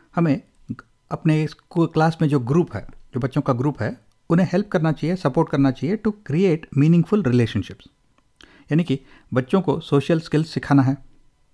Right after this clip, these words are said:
और आप देख सकते हैं, स्कूल्स में कुछ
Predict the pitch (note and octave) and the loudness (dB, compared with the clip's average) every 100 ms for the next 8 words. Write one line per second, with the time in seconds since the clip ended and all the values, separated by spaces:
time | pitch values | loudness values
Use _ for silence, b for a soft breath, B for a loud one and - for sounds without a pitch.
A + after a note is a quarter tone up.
0 | _ - G#3 B B - C#3+ G#2+ b b | _ -18 -18 B B 0 0 0 b b
1 | - A#2+ D3+ - E3 D#3+ D#3+ - D3+ F3+ | -6 -2 -2 -2 -2 2 0 0 0 0
2 | F3+ A#3 C#3+ b b C#3 - | 2 -2 -2 b b -6 -4